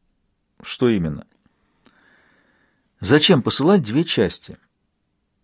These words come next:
Если это наживка, так почему бы не использовать, ну, что-нибудь более прямолинейное, просто двоичный код?» Пол улыбнулся. «Сложное шифрованное послание не производит впечатления приманки».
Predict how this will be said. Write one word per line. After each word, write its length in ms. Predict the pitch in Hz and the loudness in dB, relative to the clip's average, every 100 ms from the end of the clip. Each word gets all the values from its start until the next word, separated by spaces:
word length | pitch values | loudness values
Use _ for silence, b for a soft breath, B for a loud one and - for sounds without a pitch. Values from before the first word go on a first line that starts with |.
| _ _ _ _ _ _ _ - | _ _ _ _ _ _ _ 0
Если 260 | 147 175 | 2 4
это 120 | 165 147 | 4 4
наживка, 500 | 143 143 226 - 131 | 2 2 0 0 -2
так 180 | 117 | -4
почему 440 | - 123 - 160 208 | -4 -4 0 2 4
бы 120 | 151 | 4
не 140 | 127 | 2
использовать, 560 | 123 - 165 127 131 - _ _ _ _ _ _ - | 0 0 0 2 -2 -2 _ _ _ _ _ _ -6
ну, 100 | 196 | -4
что-нибудь 380 | 240 208 190 | 2 4 4
более 300 | 175 196 170 | 6 6 6
прямолинейное, 720 | 156 160 165 156 101 80 - - | 4 0 0 0 -2 -4 -8 0
просто 340 | 160 165 123 | 2 2 2
двоичный 420 | 123 185 - 143 | 2 2 0 -6
код?» 300 | - 92 - _ _ _ _ _ _ | -4 -4 -6 _ _ _ _ _ _
Пол 400 | 92 117 135 - - | 0 0 0 -6 -6
улыбнулся. 680 | 120 131 135 107 - - - B B B B B B B B B B | -2 -2 0 -2 -2 -8 -10 B B B B B B B B B B
«Сложное 840 | - - 92 127 107 117 110 101 - _ - | -16 -2 4 4 4 4 4 2 -2 _ -10
шифрованное 680 | - 98 107 113 104 104 98 | -4 -2 2 2 4 2 2
послание 640 | 101 - 110 110 107 107 | 0 2 2 4 2 2
не 120 | 110 | 0
производит 600 | 113 139 143 131 85 78 | 0 0 0 0 -2 -2
впечатления 580 | - - - 107 101 101 | -12 -12 -10 -2 0 0
приманки». 560 | 101 98 90 85 85 | 0 0 -2 -4 -12